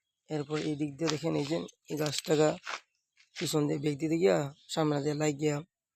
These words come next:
এরপরে এই, এই, এই যে এই, এই বড় গা-, গাছে লাগছে। দেখেন, এই গাছটা একবার চিল্লা, দেখেন কী অবস্থা হয়েছে। এই পিছন দিক দিয়ে অনেক ছেলেমেয়েরা খেলাধুলা করছিল।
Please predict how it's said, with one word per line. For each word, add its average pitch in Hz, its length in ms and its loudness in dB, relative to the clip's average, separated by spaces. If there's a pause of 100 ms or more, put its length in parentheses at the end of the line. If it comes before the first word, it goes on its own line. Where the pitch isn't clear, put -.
(320)
এরপরে 147 360 -2
এই, 151 140 0
এই, 147 160 -2
এই 143 120 0
যে - 160 -6
এই, 147 160 -2
এই 151 120 4
বড় 151 260 2
গা-, 147 160 -2
গাছে - 220 -2 (100)
লাগছে। 160 300 0 (580)
দেখেন, 143 260 0
এই 143 100 0
গাছটা 156 400 0
একবার 147 200 2
চিল্লা, 160 400 4
দেখেন 147 200 2
কী - 140 -4
অবস্থা 147 280 0
হয়েছে। 156 240 2 (800)
এই 165 180 8
পিছন 156 320 4
দিক 156 180 2
দিয়ে 156 140 0
অনেক 151 200 2
ছেলেমেয়েরা 156 600 4
খেলাধুলা 151 380 2
করছিল। 160 400 2